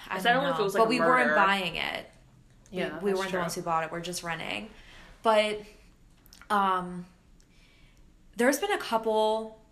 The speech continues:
Speaker 1: creepy nights that we've had here. Um, my roommate was dating somebody, and he would see shadows in her room. So her bedroom has these two big windows, and she has kind of, like, white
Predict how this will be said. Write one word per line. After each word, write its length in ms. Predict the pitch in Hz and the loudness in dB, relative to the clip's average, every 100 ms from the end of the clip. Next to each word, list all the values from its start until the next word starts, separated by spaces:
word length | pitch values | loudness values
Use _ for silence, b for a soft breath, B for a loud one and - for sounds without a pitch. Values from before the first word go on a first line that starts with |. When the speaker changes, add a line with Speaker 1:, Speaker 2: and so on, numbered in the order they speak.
| _ | _
Speaker 1:
creepy 500 | - - 214 208 196 | -14 -6 -4 -4 -4
nights 320 | 165 143 156 | -4 -6 -8
that 140 | 156 147 | -8 -8
we've 160 | 151 | -10
had 200 | - - | -10 -12
here. 360 | - 71 - - - - | -10 -12 -10 -12 -10 -2
Um, 540 | 202 190 180 185 185 - - | 0 0 -4 -10 -16 -20 -6
my 160 | 208 214 | -2 -2
roommate 680 | 190 208 214 214 233 - - - - _ _ _ _ _ _ _ - | -2 -4 -4 -4 -6 -8 -16 -20 -20 _ _ _ _ _ _ _ -10
was 240 | 202 190 | -6 -4
dating 340 | 180 185 180 180 | -2 -2 -4 -6
somebody, 760 | 175 160 - - 151 - 208 B B B B B 190 | -6 -8 -8 -10 -10 -10 -12 B B B B B -10
and 420 | 190 185 180 175 | -6 -4 -4 -6
he 140 | 214 | -4
would 120 | 196 190 | -4 -4
see 160 | 202 | -6
shadows 680 | 185 185 165 165 - - - | -6 -2 0 0 -4 -8 -8
in 80 | 170 | -8
her 200 | 165 170 | -8 -8
room. 440 | 170 175 - 208 B B | -6 -6 -8 -14 B B
So 300 | - 220 214 | -2 -2 -4
her 420 | 208 254 294 - | -2 0 0 0
bedroom 380 | 220 220 214 185 | 2 2 2 -4
has 200 | 185 185 | -2 -4
these 180 | 190 185 | -4 -6
two 240 | - 233 | -6 -6
big 220 | 226 214 185 | -4 -4 -4
windows, 580 | 180 180 214 226 240 | -6 -4 -4 -4 -4
and 140 | 247 180 | -8 -8
she 160 | 196 | -6
has 200 | 196 190 | -4 -6
kind 240 | - 190 180 | -6 -6 -4
of, 80 | 185 | -4
like, 160 | 175 | -4
white 480 | 175 170 170 175 - | -6 -2 -2 -2 -6